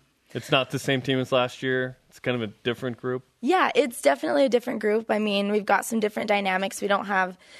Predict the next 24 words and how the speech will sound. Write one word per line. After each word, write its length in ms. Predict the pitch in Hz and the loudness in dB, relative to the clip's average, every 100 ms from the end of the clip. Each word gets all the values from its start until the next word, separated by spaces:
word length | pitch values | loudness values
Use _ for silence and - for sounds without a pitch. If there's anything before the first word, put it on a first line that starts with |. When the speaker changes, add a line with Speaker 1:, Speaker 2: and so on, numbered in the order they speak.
| - | -12
Speaker 2:
six 280 | - 254 - | 0 0 4
seven 480 | 220 208 220 233 | 4 4 2 2
blocking 460 | 220 214 196 226 208 | 0 2 2 0 -2
on, 220 | 196 190 - | 0 -2 -2
on 120 | 196 | 0
the 80 | 202 | 4
right 220 | 196 196 | 4 2
side, 500 | - 185 185 190 190 | 2 2 4 2 0
um, 320 | - - 190 - - _ | -2 -2 -4 -10 -20 _
but 140 | 220 | 2
we 120 | 220 240 | 2 2
do 160 | 247 | 2
have 420 | 247 226 208 202 - _ _ 196 202 | 4 4 4 -2 -14 _ _ -16 2
girls 280 | 220 214 | 4 6
like 180 | 214 202 | 4 2
Cozy 560 | - 226 220 202 214 220 | 2 2 2 2 -2 0
that 220 | 208 196 | 2 4
are 160 | 190 190 | 2 0
coming 360 | - 208 208 | -2 0 2
in 120 | 202 | 0
and 120 | 196 190 | 0 -4
stepping 420 | - 196 202 190 | 0 0 0 0
up 220 | 190 190 | 0 0
and 220 | 196 185 | -2 -2